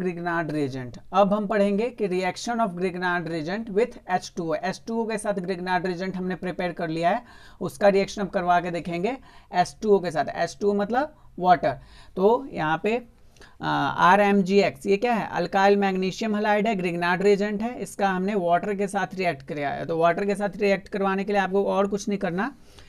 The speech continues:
इसको आपको simply ऐसे लिख लेना है। एच टू ओ को हम ऐसे लिख सकते हैं क्या? एच और ओएच ऐसे लिख सकते हैं? Of course लिख सकते हैं। तो आर के, आर पे कौन सा चार्ज होता है? आर पे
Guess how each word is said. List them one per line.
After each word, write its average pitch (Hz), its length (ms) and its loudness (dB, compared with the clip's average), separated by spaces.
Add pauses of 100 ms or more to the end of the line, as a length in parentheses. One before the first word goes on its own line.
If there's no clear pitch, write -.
(120)
इसको - 200 0
आपको 196 240 4
simply 202 400 0
ऐसे 202 240 2
लिख 190 160 -2
लेना 175 180 -2
है। 190 200 -4
एच 185 180 -4
टू 220 120 0
ओ 208 60 2
को 208 80 -2
हम 202 140 4
ऐसे 196 200 2
लिख 202 140 2
सकते 233 300 -4
हैं 247 100 -4
क्या? 139 240 -6 (440)
एच 190 420 0 (520)
और 175 140 2
ओएच 190 520 2 (480)
ऐसे 185 180 -4
लिख 214 120 -2
सकते 226 260 -2
हैं? 165 80 -6
Of 151 80 -6
course 202 360 6
लिख 175 140 -4
सकते - 360 -8
हैं। 170 100 -10 (420)
तो 185 100 2
आर 175 340 4
के, 196 140 -4
आर 190 260 4
पे 196 120 -4
कौन 208 200 -4
सा 208 160 -6
चार्ज 196 280 -2
होता 156 180 -6
है? 147 100 -6
आर 165 260 2
पे 226 280 -4